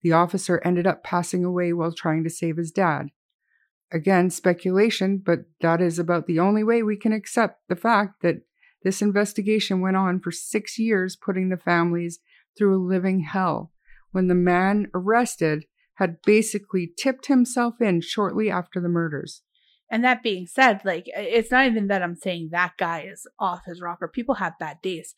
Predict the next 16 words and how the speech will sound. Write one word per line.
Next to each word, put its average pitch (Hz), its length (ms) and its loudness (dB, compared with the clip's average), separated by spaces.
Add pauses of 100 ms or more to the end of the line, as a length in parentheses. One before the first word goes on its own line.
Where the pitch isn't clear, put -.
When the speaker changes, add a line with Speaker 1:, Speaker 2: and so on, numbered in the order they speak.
(240)
Speaker 1:
Mm-hmm. 180 260 -10
Speaker 2:
As 240 500 4
a, 208 140 0
an, 180 500 -8
an 202 160 -4
entire 214 560 0 (180)
force, - 600 0 (240)
Speaker 1:
Mm-hmm. 175 180 -10
Speaker 2:
how 214 720 0 (420)
do 220 140 -4
you 208 320 -6
sit 240 400 -6
there 170 260 -2
for 165 300 -16
so - 420 -2
long 175 720 -2